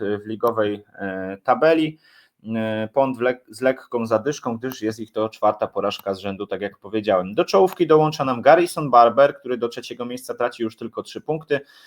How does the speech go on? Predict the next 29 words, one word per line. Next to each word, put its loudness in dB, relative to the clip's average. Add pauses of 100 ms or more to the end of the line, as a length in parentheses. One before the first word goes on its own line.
(200)
Ostatnio 2
bardzo 4
dobry 0
okres 0
dla 2
drużyny -4
Krzysztofa, -2 (420)
e, -4
Jędrasa, 2
no -2
i -2
gdyby -4
nie -4
to -2
potknięcie, -6
gdy -10
zremisowali 0
z -12
niżej -8
notowanym -4
Inglorious -4
Bastards, 0
no -10
to -6
byliby -4
jeszcze -4
bliżej -4
tego -6
podium. -4